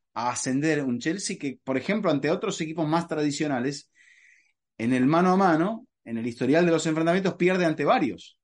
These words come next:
Incluso, por ejemplo, ante el Leeds United. Esto es llamativo. El Chelsea es un equipo que ha ido subiendo a partir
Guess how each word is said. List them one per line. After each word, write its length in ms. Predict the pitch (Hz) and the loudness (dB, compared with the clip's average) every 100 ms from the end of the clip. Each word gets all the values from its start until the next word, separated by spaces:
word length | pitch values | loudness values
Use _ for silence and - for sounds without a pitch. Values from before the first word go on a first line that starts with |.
| _ _ _ | _ _ _
Incluso, 380 | - 226 208 - | -12 -4 -4 -2
por 120 | 135 | -4
ejemplo, 300 | 160 180 170 | -2 -2 -2
ante 240 | 135 131 123 | -2 0 0
el 100 | 151 | 2
Leeds 240 | 240 - | 2 0
United. 440 | 202 269 - - - _ _ _ _ _ | -2 -2 -6 -10 -18 _ _ _ _ _
Esto 360 | - 131 165 147 | -10 -4 -2 0
es 320 | 113 - - | -2 -6 -14
llamativo. 480 | 92 110 123 202 151 | -10 -4 0 2 2
El 80 | 101 | 2
Chelsea 360 | 156 170 190 190 | 0 0 0 -2
es 120 | 185 | -2
un 80 | 185 | -4
equipo 260 | 196 269 | -2 -2
que 80 | 180 | 0
ha 80 | 156 | 2
ido 140 | 180 | 2
subiendo 680 | 160 160 156 170 196 208 202 | 0 -4 -2 -2 -4 -6 -6
a 100 | 127 | -6
partir 540 | 127 123 143 175 180 | -6 -2 0 0 -2